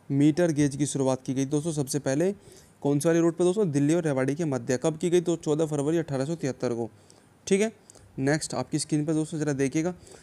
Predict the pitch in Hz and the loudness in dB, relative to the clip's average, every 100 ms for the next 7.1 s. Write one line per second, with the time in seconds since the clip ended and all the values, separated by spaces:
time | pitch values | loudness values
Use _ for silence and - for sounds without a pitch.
0 | - - - 180 175 226 147 139 143 139 | -20 -16 -4 -2 -2 -2 0 0 0 -2
1 | 175 - - - - - 139 156 180 185 | -4 -6 -16 -20 -12 -4 2 4 4 2
2 | - 156 156 135 135 - 160 151 156 147 | -2 0 0 0 -2 0 -2 0 -2 -2
3 | 135 135 135 135 156 151 139 135 135 139 | -2 -2 -2 0 0 2 0 0 0 -2
4 | 165 156 151 170 160 151 151 143 139 143 | -2 -2 0 0 0 0 0 0 0 0
5 | 147 185 - 139 151 165 143 143 165 143 | -2 -4 -4 0 2 2 0 -2 -4 -4
6 | 139 131 131 139 131 135 127 123 120 120 | -4 -2 0 -2 -4 -4 -4 -2 -4 -4